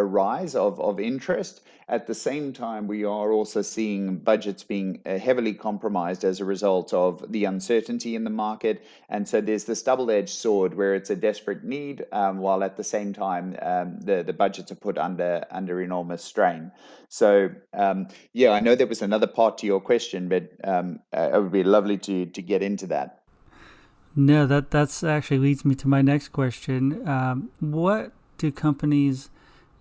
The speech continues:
Speaker 2: often get wrong, or what common mistakes do they make, as you said, taking what they were doing on-site training and trying to digitize that into an online experience? It,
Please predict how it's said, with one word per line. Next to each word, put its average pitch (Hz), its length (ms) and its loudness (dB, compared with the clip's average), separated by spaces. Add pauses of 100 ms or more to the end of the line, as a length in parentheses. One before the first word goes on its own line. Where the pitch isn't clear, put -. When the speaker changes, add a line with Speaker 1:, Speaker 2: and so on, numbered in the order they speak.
(180)
Speaker 2:
often 135 580 2
get 135 240 -2 (100)
wrong, 127 520 -2 (180)
or 139 160 0
what 180 240 0 (180)
common 151 420 4
mistakes 135 480 0
do 135 80 -4
they 123 160 0
make, 123 360 0 (160)
as 127 200 0
you 120 60 -4
said, 123 460 -4 (340)
taking 156 400 4
what 131 220 2
they 131 100 2
were 123 140 0
doing 127 320 0
on-site 120 520 -4
training 131 520 0 (400)
and 127 120 0
trying 147 280 2
to 127 80 0
digitize 120 580 -2
that 127 180 -4
into 131 300 -2
an 123 100 -2
online 120 560 -4
experience? 123 720 -8
It, 147 140 -6